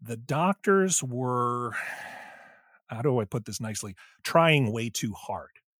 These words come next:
to save President Garfield. He was a, he was shot in eighteen eighty-one, and this was not too long after the Civil War. It was a time when American doctors, by and large, had not yet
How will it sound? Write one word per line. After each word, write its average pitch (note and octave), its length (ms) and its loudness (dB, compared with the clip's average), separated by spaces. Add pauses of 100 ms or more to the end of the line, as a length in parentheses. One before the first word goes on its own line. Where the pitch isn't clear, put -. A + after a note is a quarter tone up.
(100)
to A#2 140 -4
save G#2 420 -2
President F#2 420 -6
Garfield. - 600 -8 (540)
He F3+ 180 2
was A3 180 2
a, G3+ 160 4
he D#3+ 160 -2
was G3+ 140 6
shot D#3 340 4
in C#3+ 120 0
eighteen A#2+ 360 -2
eighty-one, E2+ 760 -8
and A#2 160 -8
this A#2+ 200 -2
was A2 560 0
not D3+ 360 0
too F3+ 240 0
long A2 260 0
after G2 240 -8
the G2+ 120 -10
Civil A2 340 -6
War. F2 460 -10 (460)
It A#2 300 -6
was C#3 140 0
a C3+ 60 4
time G3 420 4
when E3+ 100 6
American F#3 460 2
doctors, D#3+ 440 4
by A#2+ 340 0
and E3 180 2
large, C3+ 320 2
had C3+ 240 -4
not B2 320 -2
yet A#2 500 -6